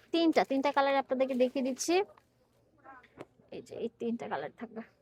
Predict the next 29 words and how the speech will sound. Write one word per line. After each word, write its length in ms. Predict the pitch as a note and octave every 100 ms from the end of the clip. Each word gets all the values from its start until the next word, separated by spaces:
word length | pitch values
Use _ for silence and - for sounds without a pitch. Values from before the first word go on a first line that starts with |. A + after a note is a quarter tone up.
| - - _ _ _ _ _ _ _ _ _ -
স্ক্রিনশট 400 | - D#4+ E4+ D4+
দেন, 80 | D#4+ F4+
বাংলাদেশের 320 | C#4 B3+ C#4+ C#4+
সব 80 | A#3+
জায়গা 140 | B3 B3+
থেকে 120 | C4 B3+
নিতে 140 | B3+ G#3+
পারবেন। 200 | D#3+ F3 - - - _ -
এখন 140 | C4 F4
যেটা 140 | F4 E4
দেখাবো, 200 | - D4+ D4
এটা 100 | C#4+ C4+
অনেক 160 | C4+ D#4 -
সুন্দর 240 | D4+ D#4 -
থাকবে। 260 | C#4 A#3+ C#4+ F4+ - _ - - -
এই 60 | G#3+
দেখেন, 200 | G#3 C4+ C4+
সি 120 | - D#4 B3
গ্রিনের 320 | C4 C4 C4+ B3+
মধ্যে 280 | A#3 - D#4 F4+ -
পান 140 | B3 C4
পাতা 180 | - A#3+ A#3
স্টাইলের। 320 | - G3+ F3 G3 C4
ও 40 | C#4 A#3 G#3
রে, 140 | B3+ C4 G#3
জামাটা 320 | G#3+ A#3+ B3+ A3+
দেখেন 220 | G#3+ A3+ G#3+
কত 120 | A3+ C4+ B3
সুন্দর 280 | - B3 B3